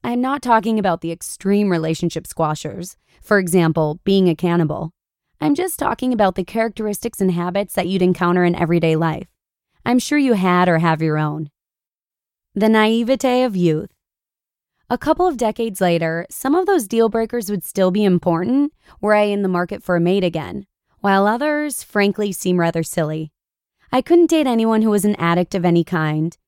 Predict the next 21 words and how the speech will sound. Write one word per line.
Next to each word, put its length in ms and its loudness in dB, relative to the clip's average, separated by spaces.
though 340 4
casual 460 -2
drinking 400 0
is 120 -2
just 300 -4
fine. 460 -4
I 160 -6
do 160 -6
it 60 -6
myself, 640 0
though 140 0
I 100 4
still 240 -2
have 100 0
never 240 0
been 200 0
drunk. 420 -8
As 200 0
for 120 -2
being 260 -2
Catholic, 580 -6